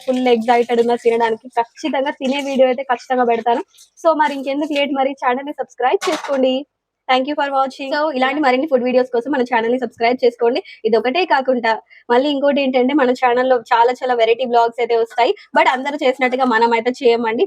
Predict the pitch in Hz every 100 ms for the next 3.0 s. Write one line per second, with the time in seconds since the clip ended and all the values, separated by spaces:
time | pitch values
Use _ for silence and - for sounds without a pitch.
0 | 240 220 269 233 233 254 302 277 240 247
1 | 233 262 214 233 269 262 233 233 226 226
2 | - 233 208 196 196 - - _ 349